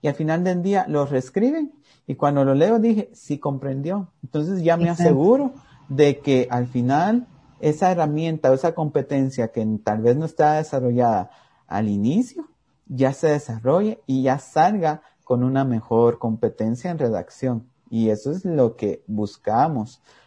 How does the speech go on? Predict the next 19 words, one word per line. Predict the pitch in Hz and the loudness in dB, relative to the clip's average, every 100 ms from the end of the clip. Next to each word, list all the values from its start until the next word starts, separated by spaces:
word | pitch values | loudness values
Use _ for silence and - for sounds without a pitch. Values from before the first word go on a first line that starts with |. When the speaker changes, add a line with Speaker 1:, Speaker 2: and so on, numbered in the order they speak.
| - | -8
Speaker 1:
al | 113 110 | -6 -4
final | 107 104 117 147 | -4 -2 0 0
en | 139 120 | 0 -2
todo | 123 110 | 0 -2
el | 107 | -2
proceso. | 101 92 143 170 - 92 | -6 -6 -2 -2 -2 -4
Y | 104 | -4
entonces | 101 113 113 - - | -4 -4 -4 -6 -4
ahí | 107 110 | -2 -4
funjo | - _ 147 185 190 135 120 | -8 _ 0 2 0 -2 2
yo | 120 170 | 2 2
como | 160 123 | 0 -4
asesor. | 104 - 104 117 127 127 _ _ _ _ _ _ _ - | -4 -8 -6 -2 -2 -2 _ _ _ _ _ _ _ -4
Pero | 175 165 | -2 -2
¿qué | 208 | -2
pasa | 202 220 226 | 0 0 0
con | 214 165 | -4 -4
el | 156 | -2
asesor? | 151 151 - 262 | -4 -6 -6 -4